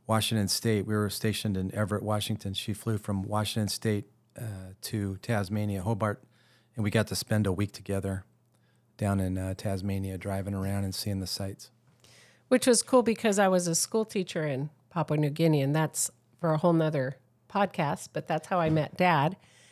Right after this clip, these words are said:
Speaker 2: And, um, Tasmania is part of Australia. So Jared is in Australia. He l-, grew up in Australia, but he and a buddy decided to jump the ferry to get to Australia.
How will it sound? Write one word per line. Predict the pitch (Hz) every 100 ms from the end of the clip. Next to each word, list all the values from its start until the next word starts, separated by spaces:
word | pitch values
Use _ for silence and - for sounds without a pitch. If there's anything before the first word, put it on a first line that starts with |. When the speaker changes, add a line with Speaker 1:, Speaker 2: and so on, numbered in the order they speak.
| - _
Speaker 2:
And, | - 196 180 170
um, | - 170 160 151 - _ _ _ _ _ _
Tasmania | - 175 185 185 202 170
is | 160
part | - 254 277
of | 147 156
Australia. | 160 160 - 196 180 - - _ _ - - _
So | - 233
Jared | 190 269 359 254 156 170 208 _ _ _ _ _ -
is | 208
in | 202 190
Australia. | 175 - 214 202 180 101
He | 156
l-, | 196 196 208
grew | 202
up | 190
in | 180
Australia, | 156 160 - 175 165 123
but | 202 190
he | 294
and | 339
a | 240
buddy | 233 247 185
decided | 175 - 185 170
to | 165
jump | 190 196 -
the | 160
ferry | - 208 170 139 160 - _ _ _ _ -
to | 214 190
get | 175 190 175
to | 196 175 160 -
Australia. | 170 156 - - 302 233 139 147